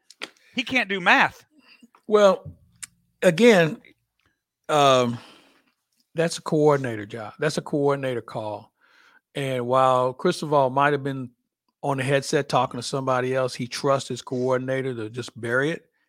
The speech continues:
Speaker 2: He didn't. So I, I probably would be out of a coordinator today. There,
Speaker 1: I
Speaker 2: there's
Speaker 1: haven't
Speaker 2: no
Speaker 1: seen, yeah, I haven't
Speaker 2: excuse.
Speaker 1: seen any changes yet that have been made.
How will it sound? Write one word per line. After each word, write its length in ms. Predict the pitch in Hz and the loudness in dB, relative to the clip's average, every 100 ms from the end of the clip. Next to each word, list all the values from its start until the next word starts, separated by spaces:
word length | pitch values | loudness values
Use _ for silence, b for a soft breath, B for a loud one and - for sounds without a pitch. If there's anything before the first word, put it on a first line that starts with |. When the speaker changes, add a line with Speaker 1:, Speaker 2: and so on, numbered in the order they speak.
| _ - | _ -14
Speaker 2:
He 100 | 117 | -10
didn't. 440 | 113 127 160 165 _ b b b | -6 -6 -8 -14 _ b b b
So 400 | - 165 139 123 135 | -4 0 0 0 0
I, 160 | 160 165 156 - | -2 -2 -8 -2
I 140 | 170 | -2
probably 680 | 220 - 214 214 208 170 180 | -2 0 2 2 0 -4 -4
would 200 | 151 127 | -4 -6
be 180 | 147 147 147 - | -6 -6 -6 -4
out 200 | 131 131 | -4 -4
of 100 | 120 | -8
a 60 | |
coordinator 720 | - 135 123 120 113 117 117 | -8 -4 -2 -2 -4 -8 -10
today. 340 | 107 101 98 - _ _ _ _ _ _ _ _ _ _ _ - | -12 -12 -12 -14 _ _ _ _ _ _ _ _ _ _ _ -4
There, 100 | 139 | 0
Speaker 1:
I 140 | 131 | 2
Speaker 2:
there's 120 | 151 | 2
Speaker 1:
haven't 60 | 151 | 2
Speaker 2:
no 120 | 151 | 0
Speaker 1:
seen, 160 | 131 123 | -2 -4
yeah, 140 | 123 | -2
I 40 | |
haven't 140 | 127 135 | -4 -6
Speaker 2:
excuse. 100 | - | -10
Speaker 1:
seen 80 | 135 | -10
any 120 | 127 | -8
changes 460 | - 120 107 104 101 | -10 -12 -12 -14 -10
yet 200 | 104 - | -8 -8
that 100 | 104 | -12
have 100 | 95 | -12
been 140 | 101 | -14
made. 280 | 101 87 | -14 -16